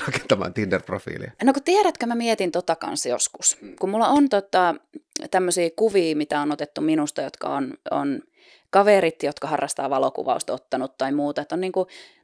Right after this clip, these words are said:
Speaker 2: tosi semmosia hyvännäköisiä kuvia
Speaker 1: Mm.
Speaker 2: myös. Ja, ja mä mietin sitäkin, että, että mä en, kato, kun tää on tää mun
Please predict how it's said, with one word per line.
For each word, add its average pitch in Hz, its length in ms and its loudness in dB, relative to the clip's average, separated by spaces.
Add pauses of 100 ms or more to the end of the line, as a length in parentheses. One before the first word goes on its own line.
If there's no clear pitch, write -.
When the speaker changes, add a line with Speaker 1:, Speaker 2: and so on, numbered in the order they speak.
Speaker 2:
tosi 214 280 4
semmosia 143 400 0
hyvännäköisiä 151 960 -2 (200)
kuvia 185 380 2 (320)
Speaker 1:
Mm. - 100 -16
Speaker 2:
myös. - 360 -2 (380)
Ja, 185 100 6 (120)
ja 190 80 2
mä 208 80 0
mietin 254 280 2
sitäkin, 202 380 0
että, - 280 -8
että - 200 -6
mä 254 140 2
en, 190 140 -4 (380)
kato, 214 140 6
kun - 140 -10
tää 214 120 2
on 170 80 2
tää 147 100 4
mun 147 200 0